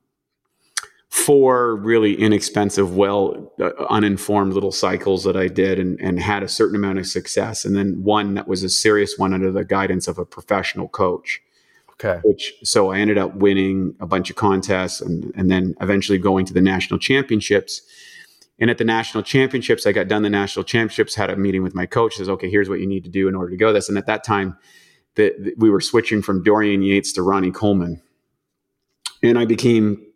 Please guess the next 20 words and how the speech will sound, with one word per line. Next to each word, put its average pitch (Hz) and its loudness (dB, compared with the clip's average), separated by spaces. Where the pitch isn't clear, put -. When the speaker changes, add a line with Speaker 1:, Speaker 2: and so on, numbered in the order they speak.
Speaker 1:
really 139 4
clear 123 2
that, 113 -2
you 165 4
know, 160 4
it 147 0
didn't 196 2
really 208 4
matter 113 2
what 104 0
I 101 0
did 101 -2
for 95 -12
drugs 101 0
or 98 2
that 98 -2
sort 98 2
of 85 -4
stuff, 135 -2
that 107 -4